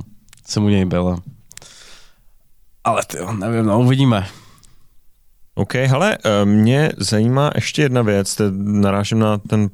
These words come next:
Speaker 2: poslední, předposlední, eh, podcast, který jsi měl. Eh, my se tady bavíme, narážím na to v řadě podcastů, jako nějaký potenciální, jako generační,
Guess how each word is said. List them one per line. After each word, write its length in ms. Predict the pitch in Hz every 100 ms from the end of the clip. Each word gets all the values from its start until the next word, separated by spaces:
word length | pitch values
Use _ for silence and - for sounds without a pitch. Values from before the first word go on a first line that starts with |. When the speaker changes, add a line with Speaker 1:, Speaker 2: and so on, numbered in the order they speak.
| -
Speaker 2:
poslední, 440 | - - 98 98 95
předposlední, 1040 | 92 - - 101 98 98 98 98 101 104 - 92
eh, 40 | 90 90 90 90 90 - - _ _
podcast, 420 | 95 - 110 110
který 220 | - 104 104
jsi 160 | -
měl. 640 | 127 117 101 101 110 120 135 - - - - _ _ -
Eh, 720 | 98 95 95 95 95 98 98 - - _ _ - - _ - _
my 180 | 127 131
se 160 | - 151
tady 140 | 170
bavíme, 340 | 120 110 131 120
narážím 340 | 117 117 131
na 60 | 123
to 140 | 135
v 40 |
řadě 260 | 110 104 123
podcastů, 640 | 101 - 95 90 - 92
jako 260 | 95 - 123
nějaký 440 | 117 110 113 139 - -
potenciální, 920 | - 104 123 123 - 135 131 127 127 120
jako 220 | 113 123
generační, 920 | 104 107 110 107 - 120 117 117